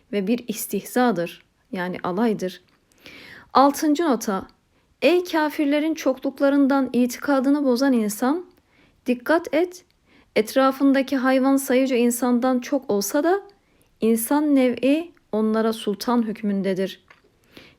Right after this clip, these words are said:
Yedinci nota. Aya, zanneder misin bu milletin fakrı hali dinden gelen bir zühd ve terki dünyadandır? Belki hırs şiddetlenmiş,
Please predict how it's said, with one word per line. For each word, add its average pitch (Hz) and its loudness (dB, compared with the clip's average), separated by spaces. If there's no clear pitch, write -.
Yedinci 285 4
nota. 202 -2
Aya, 277 2
zanneder 247 4
misin 294 2
bu 262 2
milletin 254 2
fakrı 240 -2
hali 220 0
dinden 233 2
gelen 220 2
bir 196 2
zühd 240 -4
ve 262 4
terki 339 2
dünyadandır? 247 2
Belki 254 2
hırs 285 -2
şiddetlenmiş, 202 -4